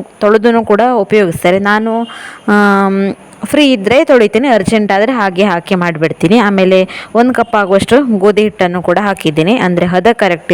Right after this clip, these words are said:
ಇರಲಿ ಅಂತ, ದೋಸೆ ಎಲ್ಲನೂ ಕ್ಲೀನಾಗಿ ಎದ್ದು ಬರಲಿ ಅಂತ. ಹಾಗೆ ರುಚಿಗೆ ತಕ್ಕಷ್ಟು ಉಪ್ಪನ್ನು ಹಾಕಿ ಈ ಥರ ತಿರ್ಸ್ಕೊಳ್ಬೇಕು. ನಾವು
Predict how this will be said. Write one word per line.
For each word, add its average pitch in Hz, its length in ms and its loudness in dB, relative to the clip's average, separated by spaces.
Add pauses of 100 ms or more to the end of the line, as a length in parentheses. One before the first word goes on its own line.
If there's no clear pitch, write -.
ಇರಲಿ 160 220 0
ಅಂತ, 185 120 0 (100)
ದೋಸೆ 185 300 2
ಎಲ್ಲನೂ 175 220 -4 (380)
ಕ್ಲೀನಾಗಿ 196 560 2
ಎದ್ದು 156 220 -4
ಬರಲಿ 151 340 -4
ಅಂತ. 147 160 -6 (880)
ಹಾಗೆ 196 260 2
ರುಚಿಗೆ 196 320 0
ತಕ್ಕಷ್ಟು 180 460 -2
ಉಪ್ಪನ್ನು 165 420 -6
ಹಾಕಿ 156 340 -2 (480)
ಈ - 100 0
ಥರ 190 100 0 (100)
ತಿರ್ಸ್ಕೊಳ್ಬೇಕು. 185 640 -2 (320)
ನಾವು 190 180 0